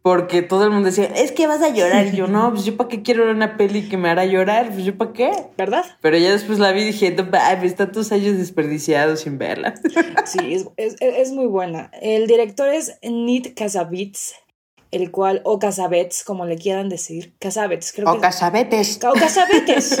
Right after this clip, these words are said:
Speaker 1: <laughs>
Speaker 2: exactamente. <laughs> Este, otras películas de este director, este, son John Q, que es, eh, simpatiquísima, buenísima, y My
Speaker 1: Ujú.
Speaker 2: Sister's Keeper, que es otra que, válgame el cielo.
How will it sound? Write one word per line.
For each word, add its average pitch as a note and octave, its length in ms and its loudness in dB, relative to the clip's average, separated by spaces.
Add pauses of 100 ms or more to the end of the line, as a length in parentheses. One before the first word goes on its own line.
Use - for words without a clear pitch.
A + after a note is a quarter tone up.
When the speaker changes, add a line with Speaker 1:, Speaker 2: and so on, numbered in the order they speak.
Speaker 1:
<laughs> C4 40 -6 (220)
Speaker 2:
exactamente. E4 800 -2
<laughs> F#3+ 100 4 (2250)
Este, C#4 500 6
otras D4+ 320 0
películas B3 440 0
de A#3 60 -2
este A3 160 0
director, G3 560 2 (200)
este, G3 360 -2
son G#3 320 0 (300)
John G3+ 240 2
Q, F4 220 2
que A3+ 120 0
es, G3+ 200 -2
eh, D#3 160 -6 (480)
simpatiquísima, G#3 800 -4
buenísima, D4 560 -2 (260)
y A#3 540 -2
My G3 200 -2
Speaker 1:
Ujú. F3 40 2
Speaker 2:
Sister's G#3 400 -2
Keeper, E4+ 360 -4
que B3+ 100 -2
es G#3+ 100 -2
otra B3+ 260 -4
que, G3+ 200 -4
válgame G#3+ 600 -6
el F#3 120 -10
cielo. A3+ 640 -4